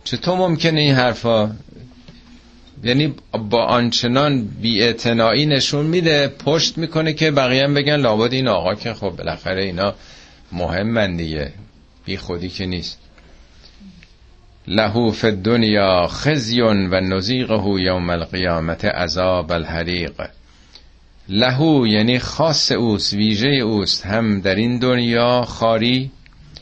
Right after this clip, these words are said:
یعنی کسی که فقط بخواد با تکبر دیگران رو گمراه بکنه، حقایق رو پشت کنه، دنیاش هم یه دنیای با کرامت و عزت و سربلندی نخواهد بود.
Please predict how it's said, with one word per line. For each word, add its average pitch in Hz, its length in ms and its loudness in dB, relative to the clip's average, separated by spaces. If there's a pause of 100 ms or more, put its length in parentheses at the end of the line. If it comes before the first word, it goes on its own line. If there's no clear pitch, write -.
یعنی 127 240 0
کسی 135 340 -4
که 123 200 0
فقط 110 500 -2
بخواد 110 500 -2
با 101 120 0
تکبر 104 720 -2
دیگران 98 520 0
رو 104 80 0
گمراه 95 460 -2
بکنه، 92 360 -4
حقایق 98 500 0
رو 107 60 0
پشت 104 360 -4
کنه، 120 400 0 (720)
دنیاش 151 520 2
هم 147 140 2
یه 139 80 2
دنیای 123 640 2
با 113 200 2
کرامت 101 640 0
و 104 60 -2
عزت 98 520 -2
و 95 240 -2
سربلندی 104 760 -2
نخواهد 110 560 -2
بود. 82 280 -8